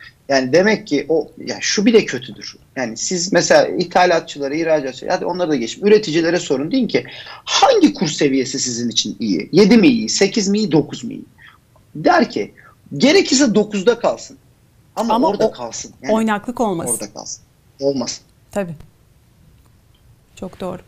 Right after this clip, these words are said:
Speaker 1: Sanıyorum bağlantıda, bağlantıda,
Speaker 2: Yok, şu an
Speaker 1: e,
Speaker 2: sizi
Speaker 1: sorun oluyor.
Speaker 2: e, şu an duyabiliyoruz. Bir sıkıntı yok. E,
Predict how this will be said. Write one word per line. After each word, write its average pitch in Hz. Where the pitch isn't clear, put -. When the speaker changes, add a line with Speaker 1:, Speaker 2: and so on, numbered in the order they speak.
Speaker 1:
Sanıyorum 147
bağlantıda, 160
bağlantıda, 165
Speaker 2:
Yok, 269
şu 262
an 277
Speaker 1:
e, 285
Speaker 2:
sizi 269
Speaker 1:
sorun 160
oluyor. 170
Speaker 2:
e, 220
şu -
an 262
duyabiliyoruz. 214
Bir 226
sıkıntı 226
yok. 240
E, -